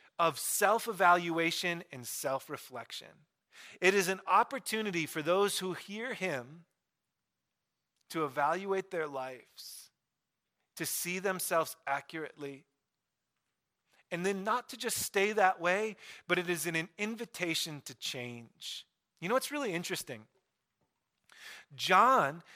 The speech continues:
is not preaching. He did not set up his, you know, his preaching ministry in Jerusalem. He sets it up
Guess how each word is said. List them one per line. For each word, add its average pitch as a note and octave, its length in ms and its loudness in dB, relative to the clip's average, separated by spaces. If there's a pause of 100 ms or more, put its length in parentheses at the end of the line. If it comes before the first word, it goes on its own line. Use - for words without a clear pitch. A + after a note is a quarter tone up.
(400)
is E3 160 2
not G#3 320 4 (200)
preaching. F3 500 -2
He D3 80 -6
did G3+ 140 -2
not A3 200 6
set G3 260 4
up G3 180 4
his, C3 560 0
you C#3 100 0
know, B2 360 0 (380)
his C#3+ 180 -12
preaching G3+ 440 -2
ministry D#3 520 0 (280)
in F3+ 160 0
Jerusalem. D#3 560 0
He E3 120 -6
sets - 340 -2
it C4 80 -4
up F#3 240 6